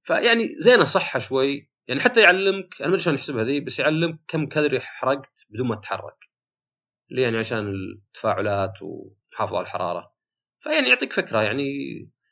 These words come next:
زينة للصحة إنه إذا يشجعك من هنا ومن هنا. هو شيء إذا كنت تمشي عليها كأرقام كذا مرة يعني. بس مثلًا أنا نزلت كثير يعني مؤخرًا، بس ما قدرت أشوف، ما، ما تأكدت هل نزلت عضل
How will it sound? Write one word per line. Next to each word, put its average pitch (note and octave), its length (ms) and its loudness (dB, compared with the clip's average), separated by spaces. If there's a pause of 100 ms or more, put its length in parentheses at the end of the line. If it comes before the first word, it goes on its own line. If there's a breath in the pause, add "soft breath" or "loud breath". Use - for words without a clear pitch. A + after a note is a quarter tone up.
(360)
زينة F3+ 400 4
للصحة C3+ 600 -2
إنه B2 380 -4 (680)
إذا C#3 120 0
يشجعك A#2 600 -2
من G2+ 120 -6
هنا G2+ 120 -4
ومن F#2 340 -8
هنا. - 160 -10 (180)
هو B2+ 80 -2
شيء G#3 240 6
إذا D#3 80 2
كنت D#3 180 -6
تمشي C3+ 220 -4
عليها A#2 260 2
كأرقام G#2 640 -2
كذا F2+ 400 -6 (920)
مرة G#2+ 480 -2
يعني. D#2+ 220 -10
بس - 160 -8
مثلًا E3 360 4
أنا B2+ 280 2 (300)
نزلت C#3+ 400 -2 (640)
كثير A2+ 320 -2
يعني F2 240 -8
مؤخرًا، G2 580 -6 (800)
بس - 540 0
ما E3 220 4
قدرت D3+ 440 0
أشوف، C3 420 -4
ما، D#3 160 2
ما D#3 120 2
تأكدت D#3 720 -2
هل C3 220 -4
نزلت A#2+ 320 -2
عضل B2+ 480 2